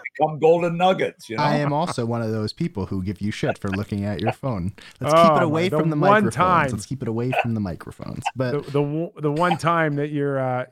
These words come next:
Speaker 3: you're, you're, you're fading off into the sunset, you actually found us some,
Speaker 2: Well, it was one
Speaker 3: some
Speaker 2: time I
Speaker 3: news.
Speaker 2: was, no, what happened is, and you, you asked me a question there, and I was looking at my,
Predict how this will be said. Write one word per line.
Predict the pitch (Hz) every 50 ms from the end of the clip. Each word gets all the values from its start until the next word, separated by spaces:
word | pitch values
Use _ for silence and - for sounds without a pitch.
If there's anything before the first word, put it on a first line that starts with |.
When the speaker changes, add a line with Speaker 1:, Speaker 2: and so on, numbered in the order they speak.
| - - 143
Speaker 3:
you're, | 135 127 127 127 - -
you're, | 135 120 120 123 123 - - 123
you're | 120 113
fading | - - 156 160 160 147 151 143 143
off | 143 147 139 - 151
into | 139 135
the | 117 120 110
sunset, | - - 147 147 143 131 - - 127 120 131
you | 135 127
actually | 123 131 127 - - 135 127
found | - - - 127 139 156 165 147 139
us | 127 -
some, | - 135 127 123 113 - _ _
Speaker 2:
Well, | - 202 196 185
it | 190
was | 185 185 175 147
one | - 165 - - 143
Speaker 3:
some | 127 123
Speaker 2:
time | 127 - - 175 165 151
I |
Speaker 3:
news. | 165 156
Speaker 2:
was, | - - _ _ _ _ _ _ _ 170
no, | 170 165 160 156 151
what | 147 160 180 151
happened | 127 147 196 240 254 247 247 151 135
is, | 135 139 143 143 - - - -
and | 127 131 135 135 143 -
you, | - 151 160 165 170 - -
you | 147 147 135 135 139
asked | 143 147 175 175 156 - - 180
me | 147 131
a | 113
question | - - 147 170 190 - - 175 147
there, | 143 143 139 143 143
and | 139 131
I | 127
was | 127 123 107 107
looking | 143 165 - 180 156
at | 139 135 131 127
my, | 123 127 123 113 98